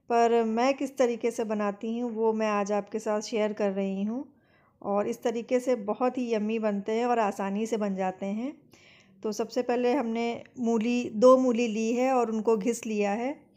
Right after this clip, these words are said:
अ, उनको अच्छे से छिलकर, धुलकर, अ, घिसना है, क्योंकि उसमें मिट्टी होती है, तो अच्छे से साफ़ करके घिसना होता है। और यहाँ पे मैंने दो कटोरी आटा लिया है,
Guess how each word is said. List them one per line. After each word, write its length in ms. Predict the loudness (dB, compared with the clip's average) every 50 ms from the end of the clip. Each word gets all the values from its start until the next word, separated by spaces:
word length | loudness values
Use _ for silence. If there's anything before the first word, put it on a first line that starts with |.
| _ _ _ -20 -20 -20 _ _ _ _ _ _ _ -18 -12
अ, 180 | -10 -10 -10 -8
उनको 300 | -6 -6 -4 -2 0 0
अच्छे 340 | 0 0 0 -2 -4 -4 -2
से 320 | 0 2 2 0 0 -4 -10 _ -20 -20 _ _ _ _ _ _ _ -4
छिलकर, 640 | 0 0 0 0 0 -2 0 2 2 2 2 0
धुलकर, 800 | -2 -4 -4 -2 -2 -2 -2 -2 -2 -2 -2 -4 -8 -12 -16 -20 _ _
अ, 240 | -8 -4 -2 -2 -2
घिसना 360 | -2 -4 -6 -6 -6 -4 -4
है, 280 | -4 -4 -4 -4 -4 -6
क्योंकि 380 | -6 -6 -6 -6 -2 -2 -2 -2
उसमें 220 | 0 -2 -2 0
मिट्टी 340 | 0 -2 -2 -4 -4 0 2
होती 380 | 2 2 2 -2 -4 -2 -2
है, 160 | -2 -2 -2 -6
तो 200 | -8 -8 -4 -2
अच्छे 380 | -2 -2 -2 -4 -6 -6 -6 -4
से 140 | -4 -6
साफ़ 340 | -4 -2 -2 0 0 -2 -2
करके 300 | -2 -4 -2 -2 -2 -4
घिसना 320 | -4 -6 -6 -6 -4 -4 -2
होता 280 | -2 -4 -4 -6 -6
है। 200 | -6 -6 -8 -10 -14 -20 _ _ _ _ _ _ _ _ _ _ _ _ _ _ _ _ _ _ _ _ _ _ _ _ _ _ _ _ _ _ _ _ _ _ _ -20 -20 _ _ _ _ _ _ _ _ _ _ _ _ _ _ _ _ _ _ _ _ _ _ _ _ _ _ _ _ _ _ _ _ _ _ _ _ _ _ _ -6
और 160 | -4 -2 0
यहाँ 280 | 0 -2 -2 -2 -2 -2
पे 140 | -2 -2 -2
मैंने 300 | -2 -2 -2 -2 -2 -4
दो 340 | -2 0 2 4 4 2
कटोरी 600 | 2 0 -4 -4 -2 -2 -2 -2 -2 -4 -4 -4 -6
आटा 380 | -6 -6 -6 -4 -2 -2 -2
लिया 300 | 0 0 0 0 0 0
है, 320 | 0 -2 -2 -4 -6 -8